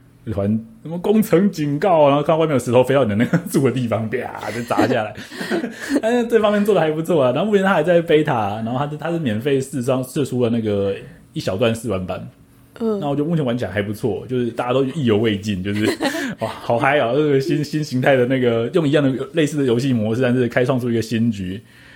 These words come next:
Speaker 2: 嗯。
Speaker 1: 对，对，对，所以我，我觉得很，很好玩，我就目前玩试玩版就觉得很好玩了，对。
Speaker 2: 是哦，那很好欸。
Speaker 1: 对，对。那因为试玩版嘛，所以，诶，它试玩版完成度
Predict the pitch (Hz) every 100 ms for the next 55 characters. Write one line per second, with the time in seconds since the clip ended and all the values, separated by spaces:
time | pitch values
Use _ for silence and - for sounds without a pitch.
0 | - 240 226 117 113 113 120 147 143 151
1 | 139 151 185 175 - 135 147 113 92 -
2 | 110 151 165 135 120 123 139 165 127 104
3 | 113 98 95 95 95 - - - - 359
4 | 339 254 196 185 190 233 - - - 190
5 | 220 226 _ - 156 180 180 185 143 131
6 | 104 104 131 120 107 - - _ - 196
7 | 208 220 175 113 120 147